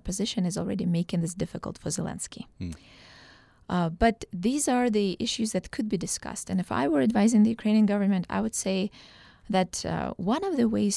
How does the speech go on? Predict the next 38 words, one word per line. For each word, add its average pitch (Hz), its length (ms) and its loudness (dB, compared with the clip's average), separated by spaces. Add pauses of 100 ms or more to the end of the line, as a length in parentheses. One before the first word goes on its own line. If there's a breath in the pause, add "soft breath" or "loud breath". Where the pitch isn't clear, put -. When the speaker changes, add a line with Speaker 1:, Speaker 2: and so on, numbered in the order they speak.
(140)
Speaker 1:
to 170 60 -4 (140)
kind 180 180 0
of, - 40 -10 (600)
mm, - 420 -8 (320)
um, - 140 -12 (720 loud breath)
make 233 320 4
a 202 160 -6
commitment 196 540 0 (100)
without, 190 600 0 (200)
uh, - 220 -6 (100)
pol-, 185 320 -4
politically 202 460 -2
hurting 190 440 -4
yourself - 460 -10 (460 loud breath)
would 196 240 -2
be 196 100 -2
to - 140 -10
force - 400 -6
this - 240 -6 (120)
issue 208 440 -2 (100)
into - 300 -4
the 180 160 -8
future, - 260 -8
to - 200 -10
postpone 208 440 -2
it 185 160 -4
into - 180 -6
the - 140 -8
future, - 500 -12
and 185 120 -2
to 180 80 -6
say, 180 220 -2 (760 loud breath)
"We 226 240 0
will 277 140 2
commit 196 500 -2
to 226 220 -2
recognize 196 600 -2 (260)
the 180 340 -2